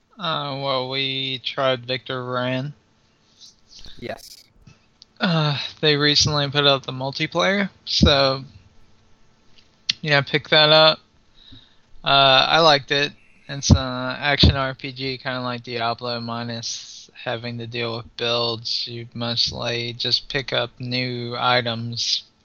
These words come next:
Speaker 1: and,
Speaker 2: Mm-hmm.
Speaker 1: and that's what you work with.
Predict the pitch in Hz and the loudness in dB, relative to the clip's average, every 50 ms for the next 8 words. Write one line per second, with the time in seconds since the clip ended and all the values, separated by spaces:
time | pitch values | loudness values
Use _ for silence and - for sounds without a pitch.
0 | _ - 127 120 117 117 117 117 117 117 113 113 110 _ _ - 135 131 123 120 | _ -4 -4 -2 -2 -2 -2 -4 -6 -8 -12 -16 -18 _ _ -14 -12 -10 -8 -8
1 | 120 120 120 117 127 127 123 - 135 127 123 - - 123 120 127 127 123 120 - | -8 -6 -2 0 0 0 0 -2 -4 -4 -4 -4 -6 -4 -2 -2 -2 -2 -2 -2
2 | - 127 120 123 131 | -2 -2 0 -2 -2